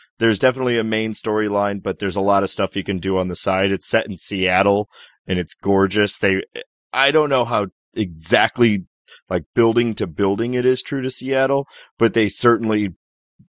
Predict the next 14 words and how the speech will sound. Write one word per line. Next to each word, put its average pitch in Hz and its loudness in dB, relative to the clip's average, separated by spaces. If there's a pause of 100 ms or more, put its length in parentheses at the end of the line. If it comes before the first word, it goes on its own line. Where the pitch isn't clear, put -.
(160)
made 104 2
their 101 2
best 95 0
effort 101 0
at 85 0
making 95 -4
it 92 -2
look 92 0
and 92 -4
feel 95 0
exactly 87 -4
like 87 -4
Seattle. 104 0 (600)
And 113 2